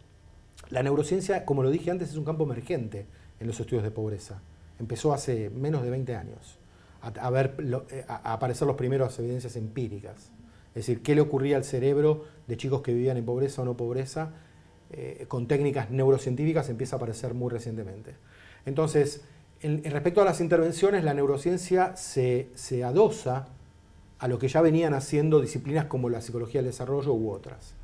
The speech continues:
En ese sentido, no es que genera una manera de intervenir, sino que aporta con sus técnicas y sus preguntas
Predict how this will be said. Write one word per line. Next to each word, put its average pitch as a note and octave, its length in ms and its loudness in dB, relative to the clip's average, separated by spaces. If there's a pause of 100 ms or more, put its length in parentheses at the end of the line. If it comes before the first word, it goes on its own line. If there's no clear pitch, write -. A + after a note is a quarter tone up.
(360)
En C3+ 100 -2
ese D#3 120 0
sentido, E3+ 360 4
no F3+ 60 6
es F3+ 80 2
que D#3 100 -10
genera D3 760 4 (140)
una C#3 200 0
manera C3+ 400 4
de A#2+ 60 2
intervenir, A2+ 640 -2 (340)
sino D3 320 0
que D#3+ 80 4
aporta D3+ 560 6
con A#2+ 120 2
sus - 200 -10
técnicas D#3 440 0
y B2 40 -6
sus C3 140 -10
preguntas C#3+ 680 -2